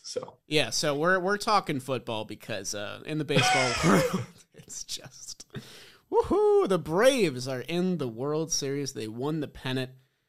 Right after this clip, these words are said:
Speaker 2: without Acuna, without Soroka. And I was talking to good old Jakey Burns today, right before we, uh, I set up the studio for, like, an hour 'cause everything was broken. Um, and the, basically what I said to Jake that he should,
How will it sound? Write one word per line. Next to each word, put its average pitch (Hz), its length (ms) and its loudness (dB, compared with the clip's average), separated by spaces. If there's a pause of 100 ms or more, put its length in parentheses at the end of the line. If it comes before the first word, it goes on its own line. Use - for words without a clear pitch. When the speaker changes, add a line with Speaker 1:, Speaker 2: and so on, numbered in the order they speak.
(140)
Speaker 2:
without 156 440 0
Acuna, 143 460 0
without 131 320 -4
Soroka. 123 640 -6 (300)
And 160 260 2
I 165 60 0
was 185 120 2
talking 233 360 2
to 147 260 2
good 147 200 0
old 131 440 0 (360)
Jakey 135 340 -2
Burns 117 400 -2
today, 107 340 -6
right 113 180 -4
before 120 300 -6
we, 117 180 -2
uh, 107 180 -2
I 107 80 -4
set 120 200 -4
up 117 100 -10
the 120 80 -14
studio 113 400 -6
for, 113 140 -8
like, 110 140 -10
an 110 60 -8
hour 98 420 -10
'cause 113 160 -14
everything 113 280 -10
was 113 120 -10
broken. 123 380 -8 (460)
Um, 123 480 2 (180)
and 151 380 6
the, 165 160 0
basically 214 440 2
what 180 120 2
I 165 60 2
said 147 220 -2
to 131 60 -6
Jake 131 240 -4
that 120 120 -6
he 135 100 -2
should, 131 340 -4